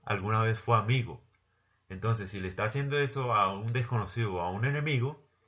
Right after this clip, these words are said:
quiere decir que si se dan las circunstancias, también te lo va a hacer a ti. Porque el día de mañana tú puedes ser el enemigo de él. Entonces, piénsalo, hermano. Si una persona le miente a, a su mamá, pero no te miente a ti,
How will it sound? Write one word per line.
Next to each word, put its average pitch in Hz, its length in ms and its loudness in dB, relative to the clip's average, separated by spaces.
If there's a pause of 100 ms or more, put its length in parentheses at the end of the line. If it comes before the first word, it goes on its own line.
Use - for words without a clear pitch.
(360)
quiere 120 180 2
decir 131 320 0
que 113 100 -4
si 95 120 -8
se 95 120 -8
dan 101 140 0
las 127 140 0
circunstancias, 143 640 -4
también 98 320 -2
te 110 100 0
lo 110 80 0
va 104 80 0
a 101 40 -2
hacer 107 180 -2
a 107 140 -2
ti. 113 240 -4 (1300)
Porque 92 220 -10
el 92 60 -4
día 104 140 2
de 135 60 6
mañana 127 320 4
tú 110 120 -4
puedes 113 200 4
ser 113 100 2
el 117 140 2
enemigo 104 360 -2
de 107 80 0
él. 98 160 -6 (720)
Entonces, 95 480 -2
piénsalo, 123 480 -2
hermano. 80 380 -10 (540)
Si 113 100 -6
una 135 120 4
persona 120 340 4
le 101 140 0
miente 110 340 -2
a, 101 320 -4
a 95 60 -2
su 107 140 -4
mamá, 101 360 4
pero 90 180 -4
no 92 120 -8
te 117 120 0
miente 127 280 -2
a 127 80 -2
ti, 143 240 -8